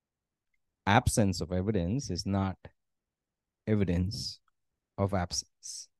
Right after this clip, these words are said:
So here, I would put things like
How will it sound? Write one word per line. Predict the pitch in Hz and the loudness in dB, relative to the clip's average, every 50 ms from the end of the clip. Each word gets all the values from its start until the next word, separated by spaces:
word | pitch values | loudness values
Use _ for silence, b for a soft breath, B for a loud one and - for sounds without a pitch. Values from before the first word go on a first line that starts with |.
| _ _ _ _ _ _ _ _ _ _ _ _ _ _ _ _ _ _ _ _ _ _ _ _ _ _ _ _ _ _ _ _ _ _ _ _ _ _ _ _ _ _ _ _ _ | _ _ _ _ _ _ _ _ _ _ _ _ _ _ _ _ _ _ _ _ _ _ _ _ _ _ _ _ _ _ _ _ _ _ _ _ _ _ _ _ _ _ _ _ _
So | - - 98 | -6 -6 -4
here, | 87 - - 117 120 117 107 98 95 95 92 78 - _ _ _ - | -4 0 4 6 8 8 8 8 6 4 0 -2 -6 _ _ _ -2
I | 90 107 113 120 | 4 6 8 8
would | 113 104 98 92 - | 10 8 8 6 8
put | - 110 104 92 - | 8 8 8 8 8
things | - 107 101 98 92 85 | 4 4 6 6 4 4
like | 90 90 90 90 85 | 2 2 0 0 0